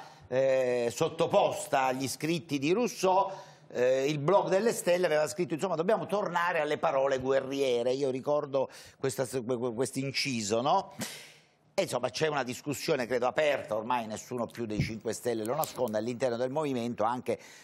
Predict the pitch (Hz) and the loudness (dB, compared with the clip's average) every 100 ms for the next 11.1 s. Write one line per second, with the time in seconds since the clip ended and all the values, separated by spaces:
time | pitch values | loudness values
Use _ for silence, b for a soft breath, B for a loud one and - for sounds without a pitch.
0 | B - 110 110 104 107 - 185 185 143 | B -6 -6 -6 -8 -10 0 2 2 -2
1 | 135 - 131 123 127 139 120 117 - 123 | -6 -6 -2 -2 0 -2 -2 -4 -4 -6
2 | 110 - 113 107 110 104 131 120 113 120 | -6 -2 -2 -2 -4 -4 -2 -2 -2 -4
3 | 127 190 208 113 117 151 117 98 101 123 | -2 -2 0 -2 -2 -2 -4 -4 -4 -4
4 | 131 113 - 107 131 135 110 120 160 139 | -4 -8 -8 -6 -2 -2 -2 -4 -4 -6
5 | 120 139 B B B - 120 - 139 131 | -4 -4 B B B -10 -6 -4 -2 -2
6 | 143 165 135 151 127 117 185 165 127 131 | -4 -2 -2 0 -2 0 -2 -2 -4 -6
7 | 113 104 127 - 107 110 110 110 107 104 | -6 -4 -6 -8 -18 -12 -12 -10 -10 -4
8 | 123 156 147 127 127 202 202 123 123 127 | 0 0 0 -2 -2 0 0 0 -2 -2
9 | B B - 113 123 - 127 127 120 - | B B -14 -6 -4 -2 0 0 -2 -2
10 | 120 117 113 117 113 113 113 110 104 104 | -2 -2 -2 -4 -4 -2 0 0 0 -4